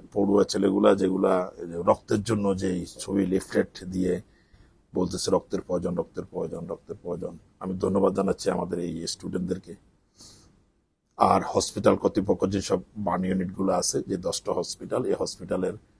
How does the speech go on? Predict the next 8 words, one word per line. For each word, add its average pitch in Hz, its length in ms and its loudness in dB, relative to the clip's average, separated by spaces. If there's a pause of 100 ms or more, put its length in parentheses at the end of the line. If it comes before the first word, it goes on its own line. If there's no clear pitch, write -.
(320)
যারা 95 240 4
চিকিৎসারত 90 680 0
আছেন, 123 420 0 (720)
সবার 95 400 6 (160)
সুচিকিৎসা - 640 -4
কামনা 95 320 2
করতেছি 104 500 -2
এবং 98 420 2